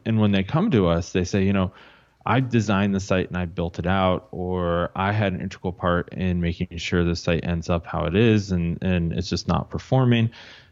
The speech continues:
And the challenge is, is that they built the site for themselves, not for their consumers. And that's where the challenge comes in. And, you know,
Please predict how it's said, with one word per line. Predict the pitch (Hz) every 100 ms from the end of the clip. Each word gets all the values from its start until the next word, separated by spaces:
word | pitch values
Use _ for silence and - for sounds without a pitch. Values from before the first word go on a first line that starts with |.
| -
And | 107
the | 113
challenge | 107 165 277 107 92
is, | 90 87
is | 90 87
that | 92 - _ _ _ -
they | 107 127 147 135
built | 120 110 -
the | 107
site | 92 95 -
for | 92
themselves, | 85 82 - 95 57 - -
not | 92 -
for | -
their | 87 85
consumers. | 82 82 87 80 - - - _ _ _ _ _ _ _ _ - - - _ -
And | 113 104 98 95 -
that's | 117 135 -
where | 120
the | 101
challenge | 95 175 262 156 -
comes | 95 85 80
in. | 82 78 85 - _ 104
And, | 107 104 101 98 98 95 - -
you | 107
know, | 95 90